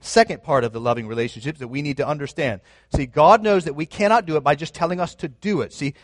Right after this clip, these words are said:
Jesus not only then provides us the example of love, you need to understand that Jesus also provides us with the power to do it.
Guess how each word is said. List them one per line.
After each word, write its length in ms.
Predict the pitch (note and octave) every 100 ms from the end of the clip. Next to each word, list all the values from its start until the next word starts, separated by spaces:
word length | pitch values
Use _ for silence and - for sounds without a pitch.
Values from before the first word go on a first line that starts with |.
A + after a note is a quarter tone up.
| _ _
Jesus 520 | A#2 F#3 C#4 G#3 E3
not 320 | D#3+ F3 A3 B3
only 220 | G#3+ F3
then 240 | D3+ D3+
provides 500 | - D3+ D#3+ G3 G#3+
us 140 | G3+ -
the 140 | F3
example 480 | C#3 C3+ C4+ D4+ F3
of 80 | C3+
love, 220 | C3+ C3+
you 120 | C#4+
need 160 | D4 D#3
to 80 |
understand 460 | C#3 C3+ C3 D3 D3+
that 100 | A#2+
Jesus 380 | G3+ C#4 G#3+ D#3
also 420 | E3 F3 G3 F#3+ - _
provides 360 | E3+ D#3+ E3 E3+
us 140 | D#3
with 100 | E3+
the 100 | G3+
power 420 | - A#3 A#3+ A#3+
to 80 | A#3+
do 220 | G#3 F4
it. 140 | B3+